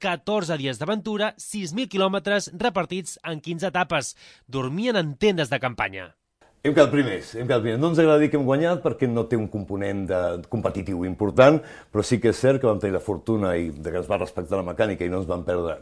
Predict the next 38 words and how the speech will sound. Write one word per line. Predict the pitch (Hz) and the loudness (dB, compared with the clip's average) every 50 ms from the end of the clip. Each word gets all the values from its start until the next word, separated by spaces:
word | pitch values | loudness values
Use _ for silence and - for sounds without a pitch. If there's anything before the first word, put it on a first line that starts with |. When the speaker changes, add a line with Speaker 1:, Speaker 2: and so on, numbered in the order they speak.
| 87 92 | 0 4
Speaker 2:
gaire, | 107 113 113 117 131 165 165 - - - - - - _ _ 123 | 6 6 8 6 6 4 2 0 -8 -18 -20 -20 -20 _ _ 0
i | 113 | 2
vam | 117 113 87 | 2 2 2
poder | 98 104 107 98 - | 2 0 0 2 4
quedar | 110 104 101 - 110 | 2 2 2 2 0
primers | 110 113 110 95 104 | 0 0 0 -2 -2
en | 98 | -2
tres | - 117 107 107 | 0 0 0 0
etapes | - 131 127 - 147 120 98 | 0 -2 0 0 -2 -4 -4
i | 80 | -8
finalment | 90 82 82 80 82 78 | -10 -10 -8 -10 -12 -12
hem | 78 - | -10 -10
quedat | 78 78 76 - | -12 -12 -12 -14
primers, | 85 78 71 53 - - - | -14 -14 -14 -16 -18 -20 -20
efectivament. | - - - - - - 92 90 87 - - | -20 -16 -14 -12 -8 -8 -8 -8 -6 -6 -2
És | 98 123 | 0 2
una | 131 117 | 2 2
experiència, | - 127 98 87 87 85 - 101 | 2 0 0 0 -2 -4 -4 -4
una | 107 101 | -6 -4
experiència | - - 113 113 107 92 - 123 120 113 101 - - - - - | -2 -2 0 0 0 0 2 2 2 2 2 -2 -6 -14 -6 0
important | 120 127 123 127 117 110 - 135 147 175 156 101 | 0 4 4 4 4 6 6 6 6 6 4 0
a | 92 | 0
nivell | 87 92 98 95 90 78 78 | 2 2 2 2 4 2 2
de, | 78 76 - 82 80 82 | 2 0 -2 -4 -2 -2
de, | 78 78 76 76 76 80 | -2 0 -2 -2 -4 -4
de | - - - 101 | -6 -4 -4 -4
competició | 90 101 92 104 98 - 135 151 170 190 - - - - - - _ | -4 -2 -2 -2 0 6 8 8 8 8 4 0 -10 -18 -20 -16 _
i | - 98 | -2 -2
una | 101 95 - | -2 0 -2
experiència | 104 101 95 90 - 104 | -2 -2 -2 -2 -2 -2
important | 92 98 92 92 107 113 95 107 | -2 0 0 0 0 0 0 0
també | 101 101 104 117 123 | 2 4 4 6 6
a | 113 101 | 4 2
nivell | 87 95 101 101 107 | 2 2 2 4 2
de | 104 | 2
que | - 104 92 | 2 2 2
viu | 101 101 101 92 | 2 2 0 0
situacions | - 98 80 101 90 - - 110 110 110 95 - | -4 -6 -4 -4 -4 0 2 2 2 2 0 -6